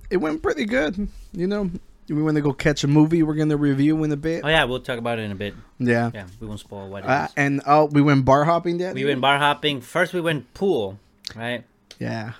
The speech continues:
Speaker 2: And this fool, so we went with a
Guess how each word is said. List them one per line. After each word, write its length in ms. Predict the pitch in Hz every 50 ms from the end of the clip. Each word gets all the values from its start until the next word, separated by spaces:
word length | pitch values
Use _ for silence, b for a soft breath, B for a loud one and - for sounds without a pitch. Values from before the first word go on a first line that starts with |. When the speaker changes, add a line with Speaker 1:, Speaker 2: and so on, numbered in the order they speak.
| - - -
Speaker 2:
And 100 | 127 131
this 220 | 147 131 - -
fool, 560 | - - 156 165 170 160 131 123 123 127 131 120
so 180 | - - 135 127
we 120 | 139 143
went 300 | 143 160 170 180 175 160
with 160 | 151 156 131
a 300 | 135 123 117 107 98 95